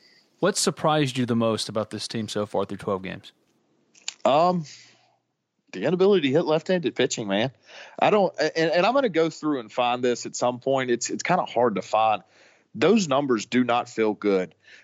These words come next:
Speaker 2: um, 'cause they ca-, they got shut down this weekend, and they got, they got it shoved up against them today, and it, it's, that was not an issue last year. They, they dominated left-handed pitching last year, to be frank.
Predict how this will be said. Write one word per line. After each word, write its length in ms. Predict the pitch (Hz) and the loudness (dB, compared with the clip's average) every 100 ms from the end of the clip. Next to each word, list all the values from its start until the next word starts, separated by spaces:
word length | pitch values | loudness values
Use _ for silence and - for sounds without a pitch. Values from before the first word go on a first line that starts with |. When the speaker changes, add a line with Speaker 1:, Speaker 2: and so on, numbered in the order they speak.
| _ - | _ -2
Speaker 2:
um, 280 | 104 101 98 | 0 0 -2
'cause 180 | 113 | 0
they 100 | 110 | 0
ca-, 160 | - 127 | 0 0
they 120 | 113 | 2
got 140 | 175 170 | 2 2
shut 220 | - 143 | 2 2
down 180 | 147 135 | 2 2
this 200 | 131 - | 0 0
weekend, 560 | 135 - 139 135 131 - | 0 0 0 0 -2 -2
and 220 | 101 95 | -2 2
they 140 | 120 | 2
got, 240 | 139 127 - _ _ _ _ _ _ _ | 4 2 -2 _ _ _ _ _ _ _
they 180 | - 110 | -2 0
got 120 | 151 | 2
it 80 | 147 | 0
shoved 380 | - 120 127 104 | 0 2 2 2
up 160 | 117 101 | -2 0
against 280 | 113 127 | -2 -2
them 140 | 107 95 | -2 -2
today, 460 | 90 104 104 98 - - - - _ - | 2 4 4 2 0 -16 -20 -20 _ -2
and 560 | 101 98 95 92 85 | 0 2 2 0 0
it, 340 | - 135 160 - | 2 2 2 2
it's, 400 | 127 139 - - _ _ - - - | 2 2 -2 -6 _ _ -20 -6 0
that 180 | 196 | 2
was 100 | 202 | 2
not 160 | 170 175 | 2 0
an 60 | 139 | 0
issue 320 | 147 - 117 | -4 -4 -2
last 380 | 117 107 - - | 0 0 -4 -12
year. 100 | 90 | -4
They, 300 | 98 135 110 | 0 2 2
they 220 | 120 156 | 0 -2
dominated 720 | 139 92 113 120 107 104 95 | -6 -6 -2 0 0 -4 -4
left-handed 500 | 95 98 - 95 90 | -2 -2 -2 -6 -4
pitching 260 | - 98 92 | -2 -4 0
last 300 | 98 98 - | 2 2 -2
year, 80 | 87 | -8
to 60 | |
be 100 | 90 | -6
frank. 400 | 90 104 113 107 | -2 2 2 0